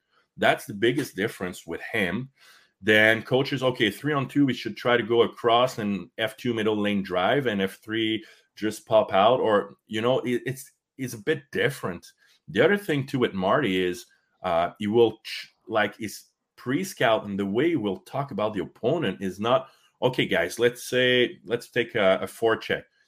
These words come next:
You will not try to show, "Okay, that's a one, two, two forecheck. So here's F one, uh, flushing down the wall, locking. Here's F two, you're holding the dot lane and you're backing up." F three, he will not go like that. You will say, "Okay,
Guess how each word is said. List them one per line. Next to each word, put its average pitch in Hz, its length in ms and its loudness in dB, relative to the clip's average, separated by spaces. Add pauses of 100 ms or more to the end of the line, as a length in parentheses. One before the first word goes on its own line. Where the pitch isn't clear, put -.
(100)
You 104 100 -2
will 165 200 2
not 220 240 0
try 160 240 0
to 131 60 0
show, 117 500 6
"Okay, 113 240 -4
that's 110 240 0
a 120 60 -2
one, 123 320 -2
two, 123 200 -4
two 117 220 -10
forecheck. 113 520 0
So 95 200 -6 (180)
here's 185 320 -2
F 156 220 2
one, 135 360 0 (300)
uh, 107 280 4
flushing 143 840 -2
down 123 380 2
the 113 60 -2
wall, 110 540 4
locking. 107 600 0 (220)
Here's 170 340 6
F 139 200 2
two, 151 140 -4
you're 120 160 2
holding 139 480 -2
the 107 60 -6
dot 107 360 2
lane 107 220 -2
and 101 140 -2
you're 95 160 0
backing 104 420 -2
up." 78 160 -10 (300)
F 160 200 2
three, 170 200 -6
he 113 80 -6
will 139 200 0
not 175 260 -6
go 131 140 -4
like 85 260 -6
that. - 260 -10
You 107 100 -6
will 127 140 0
say, 160 220 6
"Okay, 160 360 0